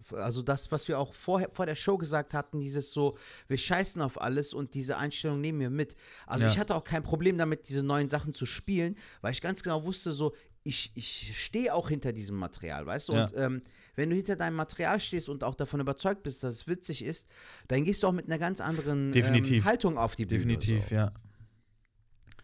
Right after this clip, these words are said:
Speaker 1: Also es ist bei mir definitiv an der Zeit, bei dir ist das ja sowieso so ein Impro-Ding, Alter, wo du auch so ein bisschen individueller bist.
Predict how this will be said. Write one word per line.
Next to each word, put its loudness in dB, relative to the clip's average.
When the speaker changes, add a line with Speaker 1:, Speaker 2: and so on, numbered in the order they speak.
Speaker 1:
Also 0
es 0
ist -4
bei 6
mir 6
definitiv -2
an -2
der 0
Zeit, 0
bei 4
dir -4
ist 2
das 0
ja 4
sowieso 2
so 2
ein 0
Impro-Ding, 0
Alter, 0
wo 2
du 2
auch -2
so -2
ein -2
bisschen -4
individueller 0
bist. -4